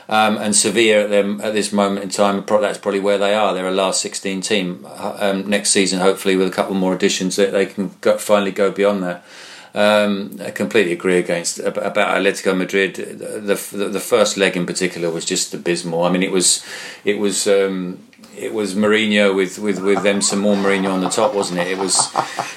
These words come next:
trying to get that nil-nil, um, with a team that d-, doesn't actually defend, um, as, as well as it, as well as it did five or six years ago.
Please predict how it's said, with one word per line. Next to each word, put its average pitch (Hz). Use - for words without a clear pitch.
trying 107
to 98
get 107
that 101
nil-nil, 95
um, 92
with 101
a 98
team 104
that -
d-, 117
doesn't 117
actually 107
defend, 107
um, 95
as, 110
as 95
well 98
as 90
it, 95
as 95
well 98
as 92
it 95
did 95
five 95
or 90
six -
years 92
ago. 92